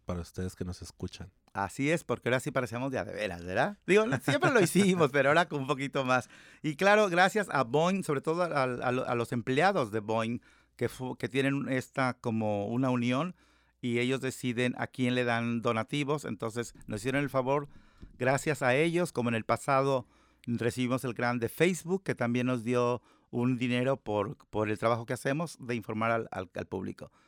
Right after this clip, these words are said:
Speaker 2: Les recuerdo que este programa está auspiciado por el Departamento de Salud. Como dijeron hace ratito en nami, son r-, con reputación buena, ¿verdad? Las autoridades de salud son quienes nos secundan, así que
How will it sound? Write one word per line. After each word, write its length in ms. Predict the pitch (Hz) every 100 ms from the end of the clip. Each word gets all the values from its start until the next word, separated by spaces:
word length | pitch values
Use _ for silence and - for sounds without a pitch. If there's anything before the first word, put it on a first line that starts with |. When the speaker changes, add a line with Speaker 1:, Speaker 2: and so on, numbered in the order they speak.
| _ _
Speaker 2:
Les 160 | - 120
recuerdo 400 | 139 160 165 165
que 340 | 156 139 135
este 220 | 131 - 143
programa 420 | 131 135 135 135
está 220 | - 135
auspiciado 560 | 127 - 120 131 131 123
por 100 | 113
el 60 |
Departamento 560 | 107 110 104 113 120 135
de 80 | 131
Salud. 420 | 113 117 165 190 _ _ _ _ _ _
Como 260 | - 107 110
dijeron 300 | 104 123 135
hace 160 | 127 120
ratito 320 | 117 123 123
en 100 | 127
nami, 400 | 131 139 147 143 _ _ _
son 360 | - 135 143 127
r-, 440 | 120 117 110 -
con 160 | - 120
reputación 760 | 113 - 117 113 - 131 131 98
buena, 380 | 92 - 73 -
¿verdad? 360 | 98 143 190 _ _ _ _
Las 280 | 113 110 -
autoridades 480 | 120 127 117 135 139
de 60 |
salud 280 | 135 135 143
son 160 | 139 131
quienes 240 | 135 131
nos 180 | 117 104
secundan, 480 | 113 165 185 208 -
así 260 | - 120
que 300 | - 143 135